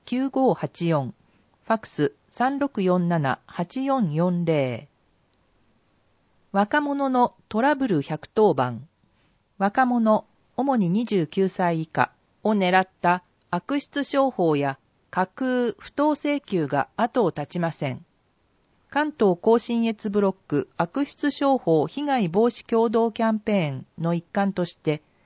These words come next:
若者のトラブル百当番を実施しますので、ご相談ください。日時、三月十四日火曜、九時三十分から十六時。場所、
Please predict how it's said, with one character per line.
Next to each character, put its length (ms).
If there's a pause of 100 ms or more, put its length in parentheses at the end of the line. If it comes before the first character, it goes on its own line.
(260)
若 260
者 300
の 280
ト 100
ラ 140
ブ 100
ル 120
百 280
当 240
番 240
を 80
実 160
施 160
し 100
ま 140
す 100
の 140
で、 160 (380)
ご 100
相 240
談 240
く 100
だ 140
さ 180
い。 80 (1120)
日 260
時、 240 (380)
三 280
月 260
十 240
四 160 (120)
日 220 (140)
火 160
曜、 340 (300)
九 100
時 160
三 240
十 140
分 320
か 140
ら 120
十 240
六 240
時。 220 (720)
場 100
所、 280